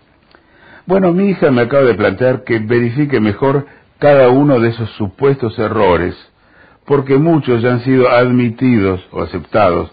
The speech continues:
como lenguaje coloquial o regional, y la estoy haciendo quedar mal con sus amigos. Bueno, ya entrando en materia, quiero hablarles de nuestro idioma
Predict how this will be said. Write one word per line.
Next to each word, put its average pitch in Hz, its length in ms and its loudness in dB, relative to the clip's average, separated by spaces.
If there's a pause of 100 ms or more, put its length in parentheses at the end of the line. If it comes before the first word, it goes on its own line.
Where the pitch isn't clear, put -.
(480)
como 120 200 -4
lenguaje 131 440 -2
coloquial 117 600 0
o 95 40 2
regional, 95 680 -2 (680)
y 135 80 -6
la 139 100 -2
estoy 151 300 -2
haciendo 139 340 -2
quedar 113 280 -2
mal 113 220 -4
con 92 180 -10
sus - 260 -14
amigos. - 360 -12 (440)
Bueno, 120 320 2
ya 160 160 0
entrando 175 380 0
en 120 60 2
materia, 131 580 0
quiero 147 240 0
hablarles 123 480 0
de 107 80 -2
nuestro 120 400 -2
idioma 120 680 0